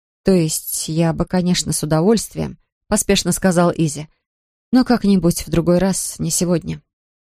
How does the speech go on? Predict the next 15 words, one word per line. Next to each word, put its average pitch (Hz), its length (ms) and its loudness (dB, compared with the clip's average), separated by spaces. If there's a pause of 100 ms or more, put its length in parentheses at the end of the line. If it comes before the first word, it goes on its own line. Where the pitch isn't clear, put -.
«Ну, 311 160 4 (680)
тогда 214 320 4
пока», 302 320 0 (680)
кивнула 180 320 6
Перл. 151 400 0 (560)
Звякнул 196 480 2
колокольчик, 180 720 2
и 175 60 2
Перл 254 320 2
вышла 170 320 -2
из 147 160 -4
кафе. - 400 -4 (560)
День 208 220 4
снаружи 185 460 2
был 180 240 2